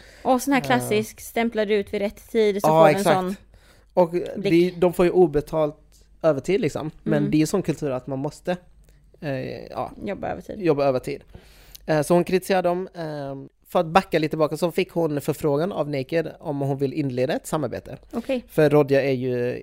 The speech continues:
Speaker 2: också influencer. Men hon tackade nej för hon kände bara, "Nej, men, eh, det är inte någonting för henne." Så hon la upp en liten story och frågade hennes följare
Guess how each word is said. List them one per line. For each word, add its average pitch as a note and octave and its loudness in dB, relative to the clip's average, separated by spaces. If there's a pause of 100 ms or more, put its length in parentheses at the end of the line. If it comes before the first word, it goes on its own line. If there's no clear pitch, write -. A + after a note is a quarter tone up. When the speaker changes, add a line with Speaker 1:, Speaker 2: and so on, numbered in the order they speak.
(120)
Speaker 2:
också D3 -6
influencer. C#3 -4 (360)
Men D3 2
hon D3 4
tackade C#3 2
nej B2 2
för - -10
hon B2+ -4
kände A#2 -6
bara, A#2 -4
"Nej, A#2 -4
men, A#2+ -8
eh, B2 -8
det B2 -6
är - -2
inte A#2+ -4
någonting A#2 -6
för C3 -10
henne." F3+ -2
Så - -4
hon D3 0
la C#3+ 2
upp - -4
en D#3 -4
liten D3+ -6
story B2 -4
och - -10
frågade C3 -2
hennes E3 -8
följare A2+ -6